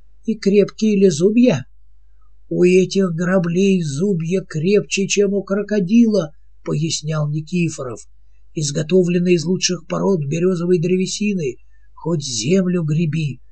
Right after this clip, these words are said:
хоть опавший лист». Когда она отошла, Крендель спросил: «А вы не знаете, как нам найти Кожаного?» «Да вон он стоит», — сказал Никифоров, отмахиваясь. «Вон он стоит,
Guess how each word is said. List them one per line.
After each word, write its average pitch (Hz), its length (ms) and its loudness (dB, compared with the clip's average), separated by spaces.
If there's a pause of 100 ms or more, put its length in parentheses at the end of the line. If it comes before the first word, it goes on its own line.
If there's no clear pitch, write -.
(140)
хоть 156 320 -6
опавший 151 520 -2
лист». 143 500 -6 (640)
Когда 135 340 -4
она 113 140 -8
отошла, 143 500 -6 (240)
Крендель 151 460 -4
спросил: 156 580 -8 (880)
«А - 80 -8
вы 165 140 -4
не 175 100 -4
знаете, 240 420 0
как 202 220 0
нам 196 200 -2
найти 202 320 -2
Кожаного?» 143 720 2 (1500)
«Да 202 180 2
вон 156 360 0
он 151 160 -2
стоит», — 147 520 -4
сказал 147 460 -6
Никифоров, 143 640 -8
отмахиваясь. 135 760 -10
«Вон 196 320 -2
он 107 120 -12
стоит, - 480 -8